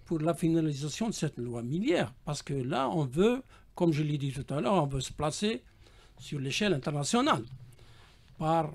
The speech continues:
la facilitation de l'investissement, par l'encouragement des investisseurs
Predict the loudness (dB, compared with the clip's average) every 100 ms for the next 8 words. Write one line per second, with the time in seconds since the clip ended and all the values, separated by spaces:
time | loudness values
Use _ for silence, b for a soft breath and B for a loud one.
0 | -6 -6 -6 -8 -8 -8 -8 -6 -6 -4
1 | -6 -6 -8 -8 -2 0 0 -2 2 4
2 | 4 2 -2 0 0 0 -2 -2 -6 -8
3 | -8 -8 -10 -10 -4 -4